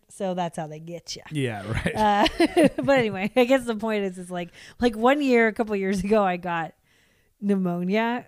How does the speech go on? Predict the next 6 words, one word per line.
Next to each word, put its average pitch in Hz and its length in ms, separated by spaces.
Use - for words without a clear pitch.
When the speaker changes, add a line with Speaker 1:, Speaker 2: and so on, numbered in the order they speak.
Speaker 1:
um, 180 500
and 170 600
I 180 140
had 170 280
health 202 240
insurance, 269 540